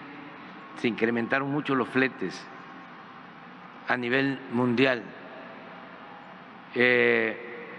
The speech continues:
entonces, la cercanía ayuda mucho, la cercanía al mercado. Por eso, eh, México es atractivo, porque tenemos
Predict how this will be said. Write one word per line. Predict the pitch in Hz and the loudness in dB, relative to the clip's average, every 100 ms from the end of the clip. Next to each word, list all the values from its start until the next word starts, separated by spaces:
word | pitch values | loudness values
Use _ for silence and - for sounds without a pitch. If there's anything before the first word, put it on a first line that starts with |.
| - - - - - - - - 110 | -14 -14 -14 -14 -14 -14 -14 -8 -4
entonces, | - 143 147 - - - - - | 0 2 2 0 -6 -12 -12 0
la | 110 117 | 2 4
cercanía | 143 120 131 139 156 160 151 - 120 | 2 4 4 4 4 4 2 -2 -2
ayuda | 127 160 165 | 4 6 8
mucho, | 156 165 - 98 - - - - - - - - - - 95 98 104 | 6 4 2 0 -2 -8 -10 -12 -12 -14 -14 -16 -14 -10 -6 0 0
la | 107 | 2
cercanía | 123 107 120 151 143 113 | 2 2 2 4 4 2
al | 127 | 2
mercado. | 117 113 147 143 120 92 - - - - - - - - - - - - | 0 2 2 2 0 -8 -10 -10 -10 -10 -10 -10 -10 -12 -12 -14 -2 4
Por | 127 | 8
eso, | 151 - 165 - - - - - | 6 6 2 0 -8 -10 -12 -2
eh, | 107 113 110 107 107 104 101 98 92 90 - 107 | 4 6 6 6 6 6 6 4 2 -2 -2 0
México | 151 127 131 135 | 2 0 -2 0
es | 120 | 2
atractivo, | 127 123 131 - 156 165 | 2 4 2 6 6 6
porque | - 147 143 170 - - - - - - - - - - - - - - - - - - - - - | 6 4 6 2 0 -12 -12 -12 -14 -14 -14 -14 -14 -16 -16 -16 -16 -16 -16 -16 -16 -16 -16 -16 0
tenemos | 135 135 151 151 139 - 151 | 2 4 6 6 4 0 -4